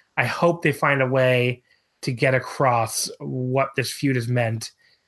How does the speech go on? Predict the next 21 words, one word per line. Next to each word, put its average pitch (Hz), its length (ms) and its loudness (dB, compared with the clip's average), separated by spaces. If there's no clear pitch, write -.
And 127 120 2
I 123 40 2
hope 127 220 0
it's, - 320 -6
they 139 140 0
don't 120 320 0
just 117 160 -6
do, 131 100 -2
like, 120 140 0
a 113 60 -4
Kenny 117 260 -2
Omega 120 260 -2
formula 139 380 -4
match. 135 240 -8
I 127 40 -4
hope 131 160 -2
they 131 100 -2
do 123 140 -8
something 131 340 -8
very 123 180 -4
different. 87 440 -8